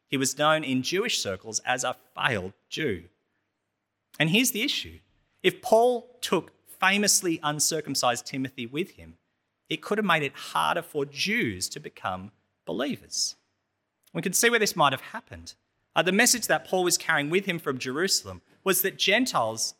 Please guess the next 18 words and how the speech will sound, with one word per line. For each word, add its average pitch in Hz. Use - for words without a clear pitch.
didn't 202
have 165
to 143
become 127
Jews 120
to 107
be 101
saved. 98
And 151
Paul's 190
dead 185
against 139
Gentiles 113
being 110
circumcised 98
for 104
this 101
reason. 117